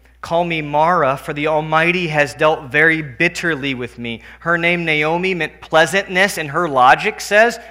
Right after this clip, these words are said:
"My life has not been pleasant. Therefore, call me Mara," which means bitter. And so she wants to change her name. She goes, "I went away full, and the Lord has brought me back empty."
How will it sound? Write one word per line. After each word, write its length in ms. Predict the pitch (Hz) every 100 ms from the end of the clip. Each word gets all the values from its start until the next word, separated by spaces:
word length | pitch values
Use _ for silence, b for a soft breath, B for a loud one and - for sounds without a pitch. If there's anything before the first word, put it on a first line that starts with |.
| 151
"My 180 | 160 185
life 220 | 190 180
has 200 | 165 147
not 240 | 147 156
been 140 | 151 135
pleasant. 540 | 135 143 98 - - _ b b b
Therefore, 420 | 143 160 160 165
call 320 | 147 - 151 143
me 160 | 139
Mara," 560 | 123 127 139 143 110 101
which 280 | 113 - 113
means 280 | 113 107
bitter. 540 | 92 98 113 - 95 - _ _ b b b
And 160 | 135
so 300 | - 135 127 B
she 260 | - - 180
wants 360 | 160 160 -
to 140 | 156 139
change 760 | - 156 143 143 143 143 - b b
her 240 | 151 135
name. 220 | 139 135
She 100 | -
goes, 100 | 156 B B
"I 180 | 156 202
went 220 | 208 214 175
away 260 | 160 156
full, 640 | 135 - 175 196 277 285 B B B -
and 120 | 180
the 60 |
Lord 220 | 180 214 220
has 200 | 233 175
brought 300 | 175 190 208
me 100 | 190
back 500 | 175 180 180 - -
empty." 500 | 185 180 - 90